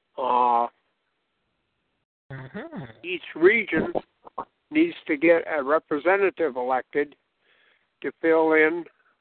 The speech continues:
Speaker 1: the representative's position for each region. See, we've only got Marilyn out there by herself, and we haven't got anybody from Kent, and I don't know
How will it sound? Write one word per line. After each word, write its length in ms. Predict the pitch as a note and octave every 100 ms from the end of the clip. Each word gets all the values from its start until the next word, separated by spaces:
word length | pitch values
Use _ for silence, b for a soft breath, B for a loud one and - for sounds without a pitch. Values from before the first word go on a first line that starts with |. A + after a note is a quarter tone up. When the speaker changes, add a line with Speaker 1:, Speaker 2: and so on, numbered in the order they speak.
| _ _ _ _ _ _ _ _ _ _ _ _ -
Speaker 1:
the 80 | C#3+
representative's 880 | D#3+ - D3+ F#3 G3 F3+ C#3+ C3 - -
position 500 | C#3 C#3 C3 - C3+ -
for 120 | C#3+
each 220 | B2+ -
region. 440 | C3+ B2 A#2 A2+ G#2+ - - _ _ _ _ _ _ _
See, 100 | E3+
we've 300 | D#3+ F3 F3
only 260 | F#3+ G3 E3
got 200 | C#3 -
Marilyn 440 | D3 F#3+ F3 B2+
out 200 | B2+ B2
there 160 | C#3+ C3
by 180 | C3 C3+
herself, 600 | B2+ A#2+ - E3+ B2+ - _ _ _ _ _ _ _ _ _ _ _ _ _ _ _ _ _ _ _ _ _
and 140 | C3+ C3
we 140 | C3
haven't 260 | D3+ E3+ D3+
got 160 | D#3
anybody 520 | D3 D3+ C#3 D3 D3 C3
from 120 | B2+ A#2+ -
Kent, 260 | D#3 E3 - _ _ - - _ _ _
and 240 | C3+ A#2+ B2+ -
I 180 | C3 C#3
don't 240 | D3+ D3
know 260 | C#3 C3+